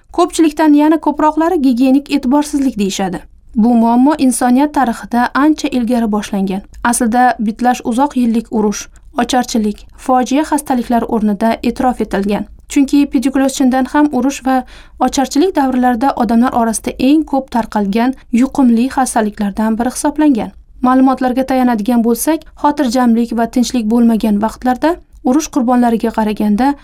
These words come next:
bitlar sabab turli yuqumli kasalliklarga chalinib nobud bo'lgan odamlar soni ko'proq bo'lgan. Shuning uchun ham bu muammoni kasallik deb yuritdik.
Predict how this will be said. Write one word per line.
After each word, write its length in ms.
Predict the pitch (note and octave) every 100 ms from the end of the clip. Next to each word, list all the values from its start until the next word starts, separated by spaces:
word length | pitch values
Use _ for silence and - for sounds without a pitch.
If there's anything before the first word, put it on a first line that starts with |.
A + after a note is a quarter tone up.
| -
bitlar 360 | A3 A#3 C#4 D#4
sabab 300 | - D4 C#4+ C#4
turli 220 | C4 B3+
yuqumli 420 | C#4+ B3+ - B3 C4+
kasalliklarga 720 | C4 A#3+ A#3 A3 A3+ G#3 A3+
chalinib 340 | - G3+ G#3+ A3+
nobud 260 | G#3 G3 A3 A#3+
bo'lgan 280 | A3+ C4 D4
odamlar 300 | G#3 G3+ G3+
soni 280 | G3+ A3 G#3+ -
ko'proq 360 | A#3+ A3+ G#3+
bo'lgan. 320 | G3+ F#3+ G#3 G3+ - - -
Shuning 280 | - C#4 C4+
uchun 160 | B3+ C4+ B3+
ham 160 | C4+
bu 120 | A#3 A#3+
muammoni 540 | A3 G#3+ G#3+ B3 D#4 F4 -
kasallik 440 | D4+ D4 D#4+ C#4 B3
deb 120 | G#3+ G3
yuritdik. 420 | G3+ - G#3 G#3